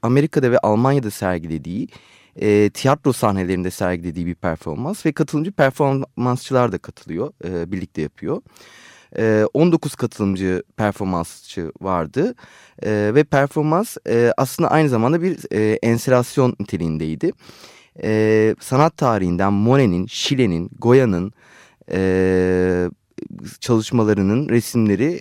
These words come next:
e, heykel, e, gibi duran performansçıların önünde yer alıyordu ve,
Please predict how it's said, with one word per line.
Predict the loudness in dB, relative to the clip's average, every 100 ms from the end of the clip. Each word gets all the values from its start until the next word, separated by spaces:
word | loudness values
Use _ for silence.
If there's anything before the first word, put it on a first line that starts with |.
| -4
e, | -2 0 -2 _
heykel, | -4 -4 0 2 2 -2 _ -6
e, | -2 0 -2
gibi | -4 -4 -2 -2 -4
duran | -2 0 -2 -10 -20 _
performansçıların | -2 -2 0 0 0 0 0
önünde | 0 0 0 2
yer | 2 2
alıyordu | 0 -4 0 2 6
ve, | 4